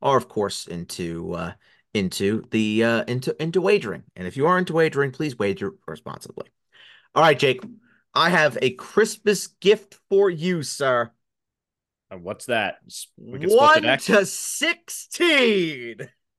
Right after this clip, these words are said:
Speaker 2: Number eight.
Speaker 1: Number eight. This is from Colby. Jake, where's Colby from?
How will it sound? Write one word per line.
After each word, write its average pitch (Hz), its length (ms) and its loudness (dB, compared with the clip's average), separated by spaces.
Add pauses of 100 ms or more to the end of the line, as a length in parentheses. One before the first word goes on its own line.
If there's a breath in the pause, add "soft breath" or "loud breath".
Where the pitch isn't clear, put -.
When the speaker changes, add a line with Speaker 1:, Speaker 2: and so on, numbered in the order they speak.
(160)
Speaker 2:
Number 131 400 2
eight. 151 220 4 (840)
Speaker 1:
Number 247 500 2
eight. 196 360 0
This 190 420 -4
is 185 380 -4
from 170 720 -6 (580)
Colby. 214 680 -6 (960)
Jake, - 640 0 (1120)
where's 269 280 -6
Colby 104 420 -10
from? 135 480 0